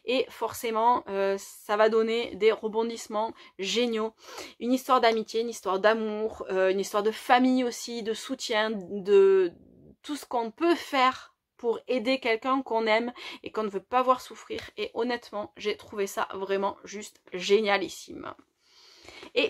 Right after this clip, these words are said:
pour terminer, donc, une nouvelle fois, un roman en anglais, donc, euh, Great and Precious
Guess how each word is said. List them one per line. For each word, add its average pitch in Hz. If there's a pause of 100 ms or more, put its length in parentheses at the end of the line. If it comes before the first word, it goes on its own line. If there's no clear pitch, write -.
pour 320
terminer, 330
donc, 311
une 262
nouvelle 294
fois, -
un 311
roman 269
en 359
anglais, 240
donc, 226
euh, 180
Great 330
and 196
Precious 339